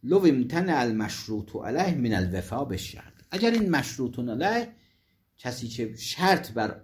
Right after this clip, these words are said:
او شده، اگر امتناع از وفا به شرط کنه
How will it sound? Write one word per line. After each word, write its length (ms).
او 160
شده، 560
اگر 340
امتناع 720
از 400
وفا 420
به 120
شرط 340
کنه 180